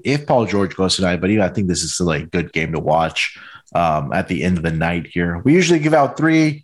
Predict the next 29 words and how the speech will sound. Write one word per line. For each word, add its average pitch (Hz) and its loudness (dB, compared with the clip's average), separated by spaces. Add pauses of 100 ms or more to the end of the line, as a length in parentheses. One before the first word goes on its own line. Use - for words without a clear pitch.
(120)
each, 147 2 (280)
Dan, 143 2
but 123 2
I 123 4
know 131 2
you 131 2
have 127 0
some 113 -4
bonus 120 2
ones 120 2
you 117 4
kinda 120 0
wanted 117 4
to 104 0
mention 110 0
or 104 2
throw 107 0
out 107 4
there 107 2
as 95 0
well. 107 2 (220)
Uh, 104 4
what 117 4
else - 0
you 101 -4
got 101 2
for 101 -4
the 85 -6
people? 85 -4